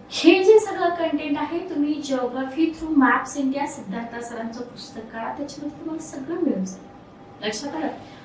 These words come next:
आणि हे जर तुम्ही न लिहिता बिना कामाचा जर फापट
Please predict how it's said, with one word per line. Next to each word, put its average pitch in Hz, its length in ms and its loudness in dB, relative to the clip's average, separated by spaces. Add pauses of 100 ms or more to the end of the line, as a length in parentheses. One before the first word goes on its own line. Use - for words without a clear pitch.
(180)
आणि 302 140 6
हे 302 460 -2
जर 330 120 2
तुम्ही 320 360 -2
न 302 140 -4
लिहिता 294 580 -2 (500)
बिना 254 320 2
कामाचा 302 380 -2
जर 311 260 -8
फापट 269 280 -2